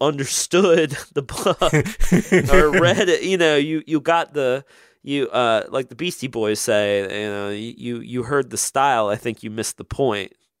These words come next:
Speaker 1: you know?
Speaker 2: Yeah.
Speaker 1: It's like that, it's that kind of thing. So, um, I,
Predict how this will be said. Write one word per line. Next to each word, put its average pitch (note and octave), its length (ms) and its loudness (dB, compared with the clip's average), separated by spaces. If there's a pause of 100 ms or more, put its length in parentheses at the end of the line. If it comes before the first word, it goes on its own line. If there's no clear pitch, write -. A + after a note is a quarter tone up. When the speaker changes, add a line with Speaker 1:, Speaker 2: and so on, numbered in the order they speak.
(260)
Speaker 1:
you A2 120 -8
know? F#2+ 380 -4
Speaker 2:
Yeah. F2+ 300 -2
Speaker 1:
It's F#2 120 -8
like A#2 340 -2
that, A#2 200 -2
it's A#2+ 160 -8
that C3 220 0
kind A#2 180 -4
of G#2+ 60 -10
thing. A2+ 300 -8
So, A2 340 -2 (480)
um, C3 480 0 (200)
I, B2+ 200 -4